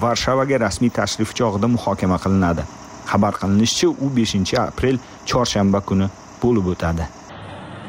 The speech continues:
Ukraina esa Rossiyaga qarshi hujumga tayyorgarlik ko'rishda davom etmoqda. Polshada yuz ta Rosamak zirhli transportyorlarga buyurtma berildi. Germaniyaning Rheinmetall qurol-yarog' ishlab chiqaruvchi konserni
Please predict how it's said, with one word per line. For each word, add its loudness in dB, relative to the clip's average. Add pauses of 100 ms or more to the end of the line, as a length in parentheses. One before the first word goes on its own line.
(240)
Ukraina 2
esa 2
Rossiyaga 0 (140)
qarshi 0
hujumga 2 (120)
tayyorgarlik 2
ko'rishda 0
davom 4
etmoqda. -2 (380)
Polshada 2
yuz 0
ta 2
Rosamak 0 (100)
zirhli 0 (100)
transportyorlarga 0 (140)
buyurtma 2
berildi. 0 (340)
Germaniyaning 4 (160)
Rheinmetall 2
qurol-yarog' 2 (120)
ishlab 0
chiqaruvchi 0 (100)
konserni 2